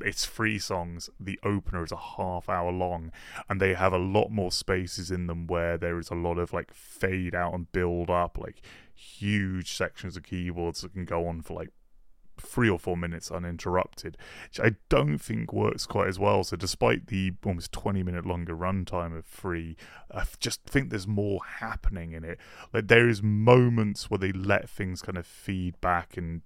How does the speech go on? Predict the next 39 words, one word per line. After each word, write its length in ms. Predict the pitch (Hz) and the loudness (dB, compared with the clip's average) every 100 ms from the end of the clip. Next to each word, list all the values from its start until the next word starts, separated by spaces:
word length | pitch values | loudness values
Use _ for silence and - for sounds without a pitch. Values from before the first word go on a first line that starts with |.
| - | -10
you 100 | 90 | -10
know, 160 | 82 - | -10 -10
just 340 | - 90 - | -8 -6 -8
be 120 | - 87 | -6 -4
noise. 420 | 90 92 87 82 | 0 0 0 -2
But 160 | - | -4
say 320 | 104 110 101 95 - - - | 2 6 6 4 -6 -18 2
the 140 | 104 | 6
end 160 | 101 98 | 6 4
of 100 | 87 | 4
Dark 220 | 95 95 | 6 4
three 260 | - 98 90 | 2 -2 0
point 300 | - 87 87 | -2 -2 4
one, 340 | 104 92 82 | 4 4 0
the 100 | 82 | -6
first 320 | 87 85 - | -4 -4 -4
track, 300 | - 101 92 - - | 0 0 0 -6 2
has 320 | 107 90 80 | 2 2 0
about 300 | 90 85 - | -4 -4 -6
forty-five 440 | - 110 95 90 | -6 -6 -4 -8
seconds 400 | - 98 - 87 | -6 -8 -8 -12
of 120 | - 82 | -12 -6
just 300 | 92 - - - - | -6 -6 -10 -16 -20
squealing 800 | - - - - 104 95 87 85 | -8 -4 -2 0 0 0 -2 -4
feedback 640 | - - 104 98 - 87 - | -6 -2 -2 0 -2 -4 -6
from 160 | 98 | -8
a 80 | 87 | -6
guitar, 560 | 90 - 107 90 82 - - - - - | -6 0 2 2 0 -6 -14 -18 -16 -2
but 80 | 117 | 0
it 80 | |
feels 320 | - 127 120 - | 2 4 4 2
so 460 | - 117 117 - | 4 6 6 4
earned 400 | 113 113 107 101 | 4 6 6 4
and 240 | 98 95 - | -2 -4 -2
perfect. 540 | 110 110 117 - 85 | 6 10 10 8 -6
It, 100 | 98 - - | -8 -8 -12
it 140 | - - 120 - - | -10 -10 -12 -14 -2
just 320 | 113 95 - - | 0 0 -6 -12
feels 600 | - - 104 98 95 | -14 -2 0 0 -4